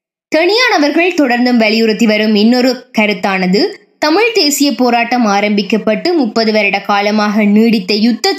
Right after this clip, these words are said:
சூழலிலும், சாதியத்திற்கு எதிரான போராட்டங்கள் தன்னெழுச்சியாக நடத்தப்படுவது முடக்கப்பட்டதே அன்றி, எல்லா காலகட்டங்களிலும் சாதிய பாகுபாடுகள் அதே முனைப்புடன் மாறாமல் இருந்தது என்பதையே.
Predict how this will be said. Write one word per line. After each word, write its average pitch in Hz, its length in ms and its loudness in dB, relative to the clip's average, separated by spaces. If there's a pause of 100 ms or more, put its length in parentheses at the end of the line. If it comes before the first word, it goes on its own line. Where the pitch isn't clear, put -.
சூழலிலும், 202 560 0 (340)
சாதியத்திற்கு 359 680 0
எதிரான 233 500 0
போராட்டங்கள் 269 800 0
தன்னெழுச்சியாக 254 800 0
நடத்தப்படுவது 214 1000 -2 (240)
முடக்கப்பட்டதே 254 920 0
அன்றி, 214 420 0
எல்லா 269 380 0
காலகட்டங்களிலும் 233 1000 0
சாதிய 233 420 0
பாகுபாடுகள் 220 720 0
அதே 226 320 0
முனைப்புடன் 220 540 0
மாறாமல் 233 560 0
இருந்தது 214 440 2
என்பதையே. 180 580 -2